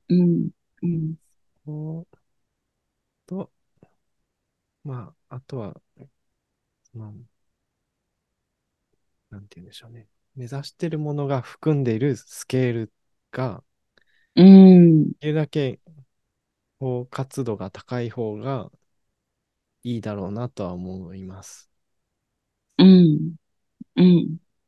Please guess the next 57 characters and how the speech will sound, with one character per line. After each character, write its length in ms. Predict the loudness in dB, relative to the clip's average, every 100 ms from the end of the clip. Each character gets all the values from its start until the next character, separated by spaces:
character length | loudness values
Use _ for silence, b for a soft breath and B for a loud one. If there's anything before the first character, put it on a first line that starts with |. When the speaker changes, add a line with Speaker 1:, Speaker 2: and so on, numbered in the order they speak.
| _ _ _
Speaker 2:
な 60 | -20
ん 40 | -20
て 100 | _
い 40 | -20
う 20 |
か、 180 | -20 -20 _ _ _ _ _ _ _ _ _ _ _ _ _ _ _ _ _
こ 100 | -14
の 160 | -12 -10
地 320 | -12 -8 -8
域 360 | -10 -10 -8 -6
を 240 | -6 -10 -18 -20 _ _ _ _ _ -20 -2
Speaker 1:
う 60 | 4
ん。 100 | 4
Speaker 2:
良 80 | 4
く 100 | -2
す 140 | -12
れ 100 | -10
ば 140 | -8 -8
い 160 | -10 -12
い 40 |
と 120 | -16
か、 280 | -18 -18 -18 -20 _ _ _ _ _
こ 120 | -14
の 140 | -14
国 440 | -12 -10 -8 -8 -6
が 280 | 0 2 0 -6 _ _ _
繁 200 | -16 -12
栄 100 | -12
し 80 | -14
て 100 | -14
れ 100 | -14
ば 160 | -12 -12
い 100 | -14
い 180 | -16 -20 _
じ 120 | -18
ゃ 40 |
な 140 | -16 -18
く 140 | -20
て、 320 | -16 -16 -16 -20 _ _ _ _ -8 2
Speaker 1:
う 60 |
ん。 200 | 4 2 0
う 40 |
ん、 200 | -2 -2 -8 _ -14
う 40 |
ん。 20 |
Speaker 2:
も 240 | -10 -10 -12 -20
う 60 | -20 _ -20
い 160 | -18
い 40 | -12
加 160 | -8
減 180 | -6 -6
そ 120 | -6
ろ 120 | -8 -8
そ 120 | -10
ろ 220 | -12 -14 -20 -20 _ _ _ _ _ _ _
世 140 | _ -18
界 500 | -12 -10 -10 -14